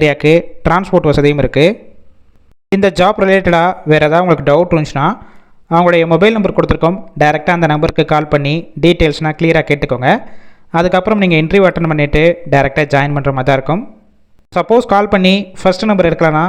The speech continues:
செகண்ட் கொடுத்துருக்க நம்பருக்கும் ட்ரை பண்ணி பாருங்க. அப்படி இல்லைனா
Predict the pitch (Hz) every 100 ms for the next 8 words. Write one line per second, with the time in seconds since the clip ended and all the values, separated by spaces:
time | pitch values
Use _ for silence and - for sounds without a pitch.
0 | 190 - 170 175 208 190 160 156 147 143
1 | 147 156 147 143 147 135 131 131 143 233
2 | - - _ _ - 160 170 196 214 202